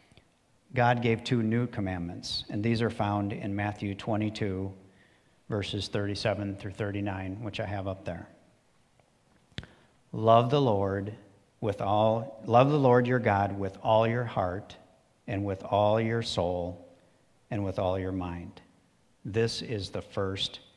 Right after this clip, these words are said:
and greatest command. And the second is this, love your neighbor as yourself."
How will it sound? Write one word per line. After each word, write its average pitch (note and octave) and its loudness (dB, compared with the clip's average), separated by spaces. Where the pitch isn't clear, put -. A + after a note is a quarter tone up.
and G2+ -2
greatest F#2 -2
command. F2 -8
And C3 6
the B2+ 4
second E3 6
is B2+ -2
this, - -4
love A2 4
your C3 2
neighbor G2 -2
as G2+ -2
yourself." G2 -6